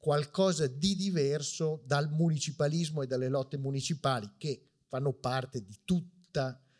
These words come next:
l'Italia centro-settentrionale senza distinzione. Quindi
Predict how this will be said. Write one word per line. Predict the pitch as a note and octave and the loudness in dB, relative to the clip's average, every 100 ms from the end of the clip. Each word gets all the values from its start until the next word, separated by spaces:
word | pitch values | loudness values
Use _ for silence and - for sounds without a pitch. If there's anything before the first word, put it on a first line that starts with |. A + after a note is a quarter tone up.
| _ - | _ -8
l'Italia | D3 C#3+ D3+ C3 C3 B2+ B2 | -6 -4 -2 0 0 -2 -4
centro-settentrionale | C#3+ B2+ C3 A2 B2 - C3 C3 C3 C3+ C3+ C3+ B2+ B2+ | -6 -6 -6 -6 -6 -4 -6 -2 -2 0 0 0 -2 -2
senza | - - C#3 C3 A2+ | -2 0 0 0 -4
distinzione. | A2+ - A#2+ A#2+ - A2 G2+ G2+ | -4 -6 -6 -6 -4 -2 -2 -4
Quindi | A3+ G3+ | -2 -2